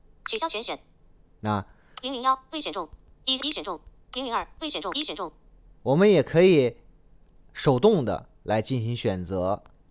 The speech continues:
Speaker 1: 零零幺，全选，一至九十，全选。
Speaker 2: 好。
Speaker 1: 零零幺，取消全选，一至九十。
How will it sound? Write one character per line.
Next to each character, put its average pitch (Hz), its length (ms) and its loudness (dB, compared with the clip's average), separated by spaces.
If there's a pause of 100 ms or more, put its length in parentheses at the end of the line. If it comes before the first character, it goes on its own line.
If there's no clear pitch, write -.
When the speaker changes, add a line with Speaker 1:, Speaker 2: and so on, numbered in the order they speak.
(200)
Speaker 1:
零 262 100 -10
零 240 100 -10
幺， 262 120 2
全 262 160 -4
选， 339 160 -8 (140)
一 330 100 -8
至 320 80 -10
九 - 80 -8
十， 170 200 -8 (220)
全 262 140 -4
选。 180 160 -8 (300)
Speaker 2:
好。 - 360 0 (180)
Speaker 1:
零 262 120 -8
零 240 80 -10
幺， 262 240 0
取 220 120 -8
消 330 100 -4
全 226 160 -8
选， - 160 -8 (120)
一 339 100 -8
至 320 80 -12
九 339 100 -8
十。 170 180 -10